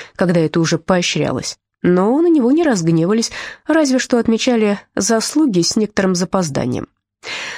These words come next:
У него была поразительная улыбка, чьё обаяние сохранилось на фотографиях.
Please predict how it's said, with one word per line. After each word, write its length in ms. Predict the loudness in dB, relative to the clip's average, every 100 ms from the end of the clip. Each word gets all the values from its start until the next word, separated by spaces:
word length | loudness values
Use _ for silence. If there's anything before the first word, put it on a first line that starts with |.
| -8 2
У 80 |
него 220 | 4 4 4
была 320 | 4 2 0 _ 0
поразительная 720 | 2 2 0 0 2 4 4
улыбка, 540 | 2 0 -2 -2 -4 -10 _ _
чьё 320 | -4 0 0
обаяние 600 | 0 0 0 2 2 2
сохранилось 640 | 0 -2 -2 0 0 0 0
на 160 | -2
фотографиях. 800 | -2 -2 -2 -2 -4 -6 -10 -10